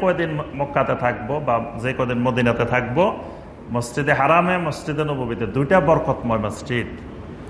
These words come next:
মসজিদে নববীতে এক রাকাত সালাত আদায় করলে এক হাজার গুণ, মসজিদে হারামে এক রাকাতে এক লক্ষ গুণ। তাহলে দুইটাই বরকতময় মসজিদ। এই বরকতটা আমি যদি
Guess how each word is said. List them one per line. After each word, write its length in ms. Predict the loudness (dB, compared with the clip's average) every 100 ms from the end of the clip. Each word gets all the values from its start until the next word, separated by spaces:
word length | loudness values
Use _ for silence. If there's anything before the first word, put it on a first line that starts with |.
| -12 0
মসজিদে 400 | 2 4 4 6
নববীতে 460 | 6 6 6 6 6
এক 440 | 6 6 4 4
রাকাত 320 | 2 4 2
সালাত 320 | 2 2 2 2
আদায় 200 | 0 0
করলে 480 | -2 -2 -2 -2 -4 0
এক 160 | 0 4
হাজার 320 | 2 4 2
গুণ, 180 | 0 -4 -6 -12 -14 -16 -16 -16 -16 -10 0
মসজিদে 360 | 0 2 4 4
হারামে 520 | 6 4 4 0 0
এক 160 | 0 -2
রাকাতে 420 | 0 -2 -2 -2 -2
এক 300 | -2 -2 0
লক্ষ 300 | -2 2 0
গুণ। 240 | 0 -2 -6 -12 -14 -14 -14 -16 -16 -14 -8
তাহলে 160 | -2 2
দুইটাই 340 | 4 6 6
বরকতময় 600 | 6 4 4 0 0 0
মসজিদ। 440 | 0 -4 -4 -4 -6 -12 -16 -16 -16 -14 2
এই 140 | 4 6
বরকতটা 640 | 6 4 6 2 2 4
আমি 300 | 4 2 0
যদি 560 | -4 -2 -2 -2 -6